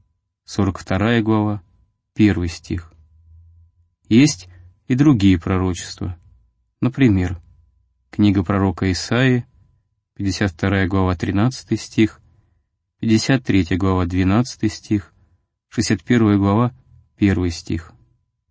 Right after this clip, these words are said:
Предсказывали пророки и особые излияния Духа на избранный народ. Например, книга пророка Иезекииля, книга пророка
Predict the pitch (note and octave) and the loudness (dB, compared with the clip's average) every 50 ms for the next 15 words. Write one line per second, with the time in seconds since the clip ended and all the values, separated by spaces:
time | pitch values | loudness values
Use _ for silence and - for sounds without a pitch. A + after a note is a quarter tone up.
0 | _ _ _ _ _ _ _ _ _ _ _ - G#2+ G2 - - - C3+ C#3+ C#3+ | _ _ _ _ _ _ _ _ _ _ _ -2 -2 -2 0 0 0 2 4 4
1 | C3+ C3 B2+ B2 - - B2 A#2+ A#2+ B2 A#2+ - - G#2+ F#2+ - - _ - - | 4 4 4 2 2 2 2 2 4 2 2 0 0 -4 -4 -6 -12 _ -20 -20
2 | _ _ _ _ _ - G#2 G#2+ G2+ - - C3+ C3 B2 B2 A#2+ A#2+ A#2 A2 A2+ | _ _ _ _ _ 0 2 2 2 2 4 4 4 6 6 6 6 6 4 4
3 | A2+ A#2 A#2+ B2 B2 A#2 A#2 A#2 G#2 G#2+ A#2+ B2 B2 - A2+ A2 G#2 - _ _ | 4 4 6 6 6 6 6 4 4 4 2 2 2 2 0 -2 -2 -4 _ _
4 | _ _ _ _ _ _ _ _ - G#2+ A2 A#2 A#2+ A2+ G#2+ A2+ A#2 A#2 A2+ A2+ | _ _ _ _ _ _ _ _ 0 2 4 6 4 4 4 2 2 4 4 6
5 | A2 A2 A2+ A#2 A#2 A2+ G2+ F2 E2 E2 - - - _ _ _ _ _ _ _ | 6 6 6 6 4 4 2 0 -2 -4 -8 -16 -20 _ _ _ _ _ _ _
6 | _ _ _ _ _ - G2+ - - G#2+ G2 G#2 A2 A#2 A2 - - - _ _ | _ _ _ _ _ -8 -6 -2 0 2 2 4 2 2 0 -2 -8 -20 _ _
7 | _ _ - - G#2 G2 F#2 G2 - G2+ G2 G2 F#2+ E2 - G2 F#2 E2+ F2 F#2 | _ _ -6 -2 0 0 2 0 0 0 0 0 0 0 0 0 0 0 0 0
8 | F2 E2 - - F#2 F#2 F#2+ G#2+ A#2 A#2+ A#2+ A2 G2+ - _ _ _ _ _ _ | -2 -2 -2 0 2 2 4 4 2 2 2 0 -2 -4 _ _ _ _ _ _
9 | _ - A2+ A#2 B2 A2 F#2+ F2 - F#2+ F#2 F#2+ F#2+ F#2 - - E2+ - | _ 0 2 2 2 2 0 0 -2 -2 -2 -2 -2 -4 -6 -8 -10 -10